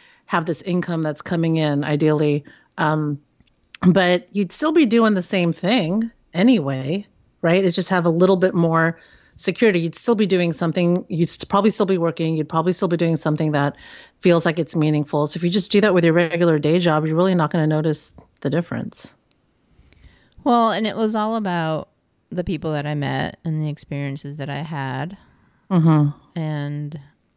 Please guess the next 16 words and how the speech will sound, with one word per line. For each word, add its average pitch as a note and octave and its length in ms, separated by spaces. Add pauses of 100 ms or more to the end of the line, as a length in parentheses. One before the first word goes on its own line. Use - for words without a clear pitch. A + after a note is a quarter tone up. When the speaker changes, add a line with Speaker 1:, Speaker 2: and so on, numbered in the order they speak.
(100)
Speaker 2:
I D3 140
was D3+ 140
still E3 200
able D3+ 400
to F3+ 80
pay F3 220
the F3+ 120
rent D#3+ 400
and D3+ 600 (1300)
have D#3 200
a D#3 40
roof D#3 260
over D3+ 220
my D3+ 160
head D3+ 280
and D3 440